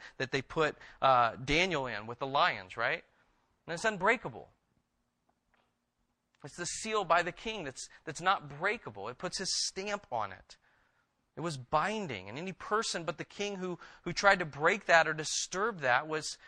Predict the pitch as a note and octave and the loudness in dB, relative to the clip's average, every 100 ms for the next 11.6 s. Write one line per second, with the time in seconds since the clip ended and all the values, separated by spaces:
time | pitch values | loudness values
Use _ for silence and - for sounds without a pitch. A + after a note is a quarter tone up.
0 | - - _ - D#3 - - G#3 G#3 G3 | -20 -20 _ -12 -12 -10 0 0 0 -4
1 | F#3 F3+ - F3+ F#3 - F#3+ F#3 E3+ F#3+ | -4 -8 -8 -4 -4 -4 -6 -4 -2 0
2 | G3+ G2+ - - - _ _ _ _ _ | -2 -4 -14 -20 -20 _ _ _ _ _
3 | _ _ _ _ _ _ _ - D3 - | _ _ _ _ _ _ _ -12 -8 -8
4 | G3 G3 G#3 F#3+ E3 - F#3 E3 - - | -8 -6 -4 -4 -6 -8 -2 -2 -4 -14
5 | - _ _ _ _ _ _ C#3+ - D3+ | -20 _ _ _ _ _ _ -14 -14 -10
6 | D3+ G#3+ G3+ D#3+ E3 E3 - - - A3 | -4 -2 0 -2 -4 -8 -8 -8 -8 -4
7 | G#3 G3 C3+ - D#3+ G#3+ G3+ G#3 - G#3+ | -2 -4 -8 0 2 2 0 -8 -8 -4
8 | F3 G3+ A#3+ _ _ _ _ _ _ _ | -4 -6 -10 _ _ _ _ _ _ _
9 | _ _ _ _ _ _ _ _ _ _ | _ _ _ _ _ _ _ _ _ _
10 | _ _ _ _ _ _ _ C#3+ D3 F3+ | _ _ _ _ _ _ _ -16 -12 -8
11 | F#3+ G3 - A#3 C4 | -6 -6 -10 -12 -12